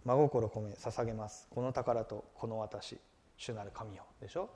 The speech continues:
あの、本当に献金とは何かっていうことと、献金の祈りっていうことをよく合わせた賛美だなと思うんです。献金って何ですか？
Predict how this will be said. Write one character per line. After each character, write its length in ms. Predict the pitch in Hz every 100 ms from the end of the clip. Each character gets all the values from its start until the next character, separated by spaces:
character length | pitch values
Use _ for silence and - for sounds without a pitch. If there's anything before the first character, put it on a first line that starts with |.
| - - -
あ 140 | 104 104
の、 160 | 104
本 240 | - 202 214
当 120 | 226
に 120 | 202
献 200 | - 196
金 160 | 208 196
と 80 | 196
は 100 | 135
何 220 | 160 151
か 180 | 151 156
っ 140 | -
て 80 | 113
い 60 |
う 40 | 104
こ 140 | 110
と 240 | 110 104 -
と、 340 | 185 180 113 - - -
献 160 | 123
金 240 | 120 131 151
の 220 | 208 131
祈 280 | 107 135 190
り 60 |
っ 20 | 196
て 160 | -
い 20 |
う 40 | 107
こ 100 | 104
と 100 | 104
を 40 |
よ 140 | 120 156
く 120 | 131
合 60 |
わ 100 | 123
せ 140 | 147 139
た 180 | 113 - - -
賛 240 | - 117
美 80 | 113
だ 100 | 110
な 180 | 117 127
と 120 | 123
思 120 | 113
う 20 | 107
ん 20 |
で 80 | 101
す。 180 | - - _ - - - -
献 180 | 269 320
金 140 | 349
っ 40 |
て 80 | 330
何 200 | 160 208
で 80 | 160
す 100 | -
か？ 240 | 147 147